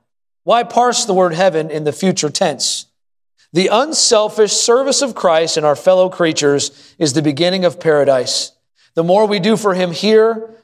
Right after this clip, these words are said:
the more we shall have of him up there. Open your ear to every call of duty. Open every door and window of your soul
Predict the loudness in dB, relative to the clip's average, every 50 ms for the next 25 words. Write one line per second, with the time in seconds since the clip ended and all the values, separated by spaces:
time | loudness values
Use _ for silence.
0 | _ -4 -4 -2 0 2 2 4 4 2 2 0 -2 -2 0 2 2 2 2 0
1 | 0 0 0 -2 -4 -6 -4 -2 -2 -2 -2 0 0 -2 -2 -2 -2 -2 0 0
2 | 0 -2 -4 -10 -18 _ _ _ _ _ -20 -14 _ 0 2 2 2 2 0 -2
3 | 2 2 2 2 2 2 2 2 4 4 4 2 2 0 -4 -8 -6 -2 2 2
4 | 2 2 2 -2 -2 -2 0 0 2 2 2 0 -2 -4 -4 -4 -4 -2 -2 -4
5 | -8 -10 _ _ -20 -20 -14 _ 0 0 0 2 0 -4 -4 0 2 2 2 2
6 | -2 -4 0 2 4 4 4 4 2 0 0 0 0 2 2 2 2 0 0 -2
7 | -2 -2 0 0 2 4 4 4 2 0 -4 -12